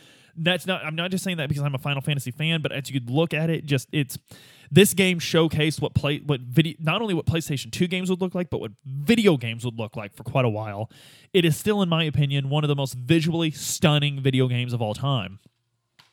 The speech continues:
And I think that even people, so as you can see, we still had instruction booklets. That's, it's probably something I miss the most in modern video game consoles is instruction booklets. But we still had 'em.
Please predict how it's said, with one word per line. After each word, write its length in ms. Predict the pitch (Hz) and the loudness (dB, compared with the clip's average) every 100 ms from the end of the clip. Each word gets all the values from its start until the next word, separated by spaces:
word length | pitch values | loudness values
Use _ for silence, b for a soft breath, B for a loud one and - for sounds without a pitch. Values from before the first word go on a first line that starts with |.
| _ _ - - B B B B | _ _ -20 -20 B B B B
And 100 | 185 | 2
I 80 | 185 | 2
think 240 | - 208 175 | 0 -2 -2
that 160 | 160 | -2
even 260 | 175 165 160 | -2 -2 0
people, 380 | 160 156 143 - | -2 0 -2 -2
so 240 | 180 160 | -2 0
as 160 | 165 165 | -2 -6
you 60 | |
can 80 | - | -8
see, 160 | 202 175 | -6 -6
we 100 | 160 | -6
still 200 | - 202 | -8 -8
had 160 | 214 | -8
instruction 440 | 202 - 135 - 113 | -10 -12 -10 -10 -10
booklets. 340 | 113 127 120 | -10 -12 -12
That's, 300 | 143 - - _ _ _ - | -12 -12 -18 _ _ _ -18
it's 120 | - | -8
probably 240 | 226 254 196 | -2 0 -2
something 260 | 175 - | -4 -6
I 80 | 143 | -6
miss 300 | 151 151 135 | -4 -4 -6
the 100 | 131 | -10
most 720 | 120 127 131 123 95 - - _ _ _ _ 147 | -10 -8 -6 -8 -10 -18 -20 _ _ _ _ -10
in 120 | 135 | -8
modern 320 | 131 123 127 | -8 -10 -12
video 200 | 123 120 | -12 -12
game 140 | 113 | -12
consoles 560 | 113 113 104 - 104 98 | -16 -20 -20 -20 -20 -20
is 140 | 104 | -20
instruction 480 | 110 - 143 131 120 | -20 -18 -16 -16 -16
booklets. 340 | 95 - - - | -18 -20 -20 -20
But 140 | - | -16
we 80 | 139 | -14
still 180 | - 220 | -8 -2
had 260 | 170 160 | 0 0
'em. 200 | 156 160 | 0 -6